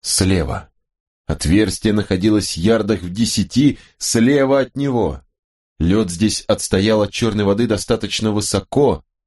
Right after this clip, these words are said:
чтобы сэр Джон сумел поднять голову, упереться лысой макушкой в шероховатый лед, глотнуть ртом воздух, сморгнуть воду и кровь с глаз и действительно увидеть свет Спасителя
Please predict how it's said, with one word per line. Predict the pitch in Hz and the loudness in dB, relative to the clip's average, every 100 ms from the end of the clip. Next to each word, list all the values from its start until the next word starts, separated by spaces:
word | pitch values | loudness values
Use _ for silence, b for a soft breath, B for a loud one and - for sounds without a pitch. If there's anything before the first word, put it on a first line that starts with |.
| _ | _
чтобы | - 135 127 | -2 0 0
сэр | 135 - 143 | 0 0 0
Джон | 101 - 156 165 98 - b b | -2 -2 0 0 -2 -6 b b
сумел | - 123 147 131 | -4 0 2 2
поднять | - 123 131 120 104 | 0 -2 0 -4 0
голову, | 143 165 139 107 | 2 2 2 0
упереться | 120 123 139 147 - 127 | -2 -2 0 0 0 0
лысой | 151 160 135 | 0 0 0
макушкой | 117 117 143 143 - 120 | 0 0 0 -2 -2 -4
в | |
шероховатый | - 123 117 135 139 131 95 | 0 -2 0 0 0 0 0
лед, | 120 165 - _ _ _ | 2 0 0 _ _ _
глотнуть | 78 101 127 147 180 165 110 | -4 0 0 0 0 -2 -2
ртом | 98 - 131 107 | -4 0 0 0
воздух, | 87 127 180 117 90 - - _ _ | -2 0 0 0 -4 -4 -12 _ _
сморгнуть | - - 131 151 156 156 98 | -8 0 2 2 0 -2 -4
воду | 110 156 135 113 - | -2 0 2 0 0
и | 123 | -2
кровь | - 147 147 | 0 0 0
с | 98 80 | -2 -4
глаз | 113 165 185 - - | 2 2 2 -2 -6
и | 156 | -4
действительно | 143 143 - 156 165 165 151 | -2 -2 0 -2 0 0 2
увидеть | 131 151 143 - | 2 2 -2 -2
свет | - 120 131 | -2 0 0
Спасителя | - - 98 - 175 175 143 113 76 | -2 -2 -2 0 -2 0 2 2 0